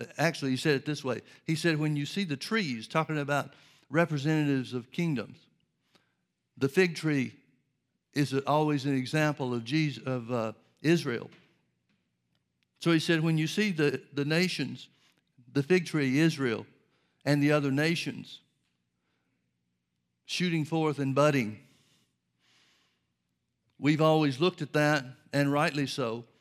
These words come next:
as Israel becoming a nation again in nineteen forty-seven, and then Jerusalem being taken and incorporated back into the nation of Israel in nineteen sixty-seven.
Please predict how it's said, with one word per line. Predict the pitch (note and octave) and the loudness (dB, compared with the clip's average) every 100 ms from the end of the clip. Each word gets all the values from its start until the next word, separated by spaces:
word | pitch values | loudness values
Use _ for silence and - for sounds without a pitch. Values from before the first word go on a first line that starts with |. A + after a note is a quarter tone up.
| _ _ _ _ _ _ _ _ | _ _ _ _ _ _ _ _
as | C#3+ C3 | -2 2
Israel | E3 D3 D#3 | 2 2 0
becoming | C#3 C3 D#3+ D#3+ C#3+ | 0 0 0 0 0
a | B2+ | 0
nation | C#3+ F3 - C3 B2+ C3+ _ _ _ | 2 2 0 -4 -6 -8 _ _ _
again | C3+ C#3 D3+ C#3 | -4 0 0 0
in | C3+ | 2
nineteen | D3 D3 D3+ C3+ | 0 0 -2 -4
forty-seven, | D3 C#3+ B2+ A#2 D#3+ D3 G#2+ - _ _ _ _ _ _ _ _ _ _ _ - | -4 -4 -4 -2 -2 -2 -6 -14 _ _ _ _ _ _ _ _ _ _ _ -2
and | C3+ C3+ | 2 4
then | D#3 D#3 A#2 | 4 2 -2
Jerusalem | B2 C3+ G3 D3 C#3+ C3+ | -2 0 0 0 -2 0
being | D3 D3 | 0 0
taken | C3+ D#3 D3 C#3 | 0 0 0 -2
and | B2+ B2+ A#2 - | -2 -4 -6 -8
incorporated | C3+ C3 E3+ D#3+ D3 C#3 C3 | -6 -2 -4 -2 -2 0 0
back | C3 D3 D3 | 2 2 0
into | D#3 D#3 C3 | -2 -2 0
the | C3+ | 2
nation | C#3 C#3 C#3 | 2 0 -2
of | B2+ | 0
Israel | C3+ A#2+ C3 B2 B2 | 2 0 -2 -2 0
in | B2+ | 2
nineteen | C#3 A#2+ C3 A#2+ | 2 2 -2 -2
sixty-seven. | - F3 - C3+ C3+ B2+ B2 | -2 -2 -4 -8 -6 -8 -8